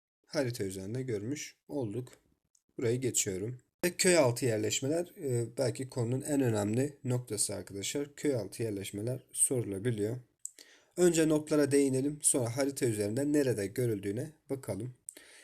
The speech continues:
Genel olarak notumuzda devamlı köy altı yerleşmelerin ekonomik faaliyetleri tarıma dayalıken geçici köy altı yerleşmelerin ekonomik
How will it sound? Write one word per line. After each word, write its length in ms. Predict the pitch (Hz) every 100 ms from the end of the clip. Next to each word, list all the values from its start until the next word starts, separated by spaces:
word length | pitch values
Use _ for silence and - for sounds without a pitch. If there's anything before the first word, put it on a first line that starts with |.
| _ _
Genel 220 | 123 143
olarak 400 | 160 110 110 135
notumuzda 680 | 139 120 120 107 101 131 127
devamlı 440 | 131 139 139 107 -
köy 220 | 151 139
altı 300 | 113 101 117
yerleşmelerin 680 | 120 104 - 107 101 92 92 -
ekonomik 520 | 123 135 123 165 214
faaliyetleri 760 | - 135 113 101 101 107 95
tarıma 440 | - 123 110 117 151
dayalıken 560 | 127 104 98 - 123 151 _ _ _ -
geçici 440 | 123 135 147 165
köy 160 | 196 180
altı 260 | 151 135 127
yerleşmelerin 640 | 123 120 123 123 107 104
ekonomik 640 | 139 123 143 120 104 -